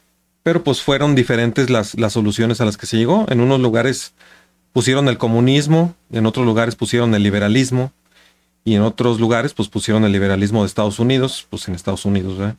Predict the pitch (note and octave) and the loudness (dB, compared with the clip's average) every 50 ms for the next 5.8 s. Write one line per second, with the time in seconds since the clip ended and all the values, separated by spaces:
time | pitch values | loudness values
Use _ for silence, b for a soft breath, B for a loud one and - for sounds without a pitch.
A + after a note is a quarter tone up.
0 | _ _ b b b b b b - A#2+ G#2+ A2 A2+ G#2+ G2+ A2+ G#2+ G#2 C#3 D3 | _ _ b b b b b b -2 0 0 2 0 0 -2 -2 -2 0 0 0
1 | D#3 C#3 C#3 - - B2+ C3 C#3 C#3 C#3 C#3 C3 C3+ C3+ D3 D3 - - C3 B2+ | 0 -2 -2 -2 0 0 0 2 2 2 2 2 2 0 0 -2 0 -2 -2 0
2 | - C#3 G#2+ - A#2 B2 B2 B2 A#2+ C#3 A2+ G#2 - - A2+ G2+ F#2 - - - | -2 -2 -2 0 0 2 2 2 0 -2 -2 -4 -4 -4 -4 -4 -4 -6 -10 -18
3 | - _ _ _ _ _ _ _ _ _ _ _ _ _ _ _ _ _ _ _ | -20 _ _ _ _ _ _ _ _ _ _ _ _ _ _ _ _ _ _ _
4 | - - A#2+ A2 C3+ B2+ A#2+ C3 C3+ C3 G#2+ A2 B2 B2 B2 - - - B2 A2+ | -4 -2 -2 0 0 0 2 2 2 2 2 2 0 0 0 -4 -4 -2 0 2
5 | A2+ G#2+ A2 A2+ A2+ A2 G#2+ G#2+ G#2+ - - A2+ G2 F2+ F2 | 2 2 2 2 2 2 2 0 -2 -2 -4 -4 -4 -4 -6